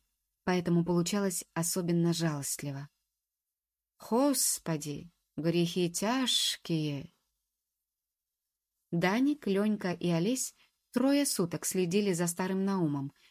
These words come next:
сменяя друг друга, но он себя так и не выдал. Может, он был очень хитер, а может, действительно ничего дурного не делал.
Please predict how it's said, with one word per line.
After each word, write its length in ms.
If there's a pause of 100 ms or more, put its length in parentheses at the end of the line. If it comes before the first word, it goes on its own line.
сменяя 500
друг 240
друга, 380 (540)
но 380
он 300
себя 360
так 260
и 40
не 140
выдал. 420 (1000)
Может, 440
он 160
был 280
очень 340
хитер, 500 (600)
а 100
может, 420
действительно 840
ничего 440
дурного 400
не 160
делал. 420